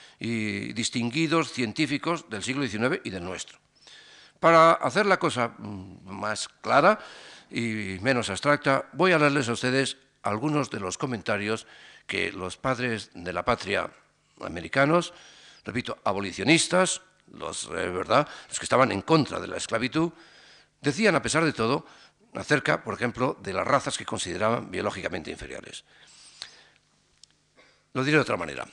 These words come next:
La tesis de, de este profesor de Harvard, de Gould, es que la psicometría es una continuación, por medios más sofisticados, de los mismos prejuicios que animaron la craneometría del siglo diecinueve.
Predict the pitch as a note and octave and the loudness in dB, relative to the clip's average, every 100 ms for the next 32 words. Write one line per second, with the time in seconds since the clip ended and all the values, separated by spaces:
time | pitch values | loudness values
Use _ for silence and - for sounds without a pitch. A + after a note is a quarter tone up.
0 | - - D3 E3 A3+ A3+ F3 A#2+ A#2 G#2+ | -16 -2 2 4 4 2 0 2 2 2
1 | G2+ - A#2+ A2 G#2 G#2 F2+ - G2+ F#2+ | -2 -4 -6 -6 -6 -6 -4 -2 0 0
2 | G2 A2+ G2 F#2+ G#2 A#2+ - - - - | 0 0 -2 -4 -2 -2 -4 -14 -20 -20
3 | - - - F3 - D#3 C#3 B2+ - C3+ | -20 -2 2 2 4 4 4 2 -2 0
4 | B2 C3 D#3+ F3 - A#2+ A#2 C3+ D3 - | 2 2 0 0 0 0 2 0 -4 -16
5 | _ - - F3 F3 D#3+ D3 C3 B2+ A2 | _ -6 -2 0 0 -2 -2 0 0 0
6 | C3 G2+ G#2+ - A#2 D#3 B2+ A#2 D3 B2+ | 0 0 -2 -4 0 0 0 0 0 0
7 | C#3+ - B2 A#2+ A2+ C#3 - - - - | -2 -4 -2 -2 0 -2 -6 -20 -20 -20
8 | - - A2 B2 D3 F#3+ F#3+ - C3+ C3 | -20 -4 0 2 2 4 4 2 0 2
9 | F#3+ E3+ D3 - A2+ B2 D3+ D#3+ - A#2 | 2 2 2 2 2 4 4 2 0 -2
10 | - A#2+ A2+ G#2+ G#2+ G#2+ G#2 C3+ C3 G2+ | 0 0 0 2 -2 -4 -6 -4 -2 -4
11 | A2+ G2+ F#2 D#2 - | -6 -8 -8 -10 -14